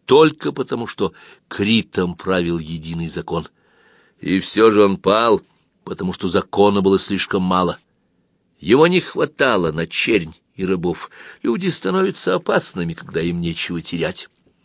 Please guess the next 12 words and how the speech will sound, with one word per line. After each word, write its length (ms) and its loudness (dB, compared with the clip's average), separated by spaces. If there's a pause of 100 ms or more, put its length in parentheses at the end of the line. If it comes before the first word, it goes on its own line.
(760)
Он 240 -6
поднял 500 0
брови. 520 2 (920)
Так 240 -4
дед 380 2
смотрит 520 -6
на 120 -6
мальчишку, 720 -6 (360)
но 120 -14
промолчал. 580 -4 (800)
Я 200 -4
продолжил. 560 -2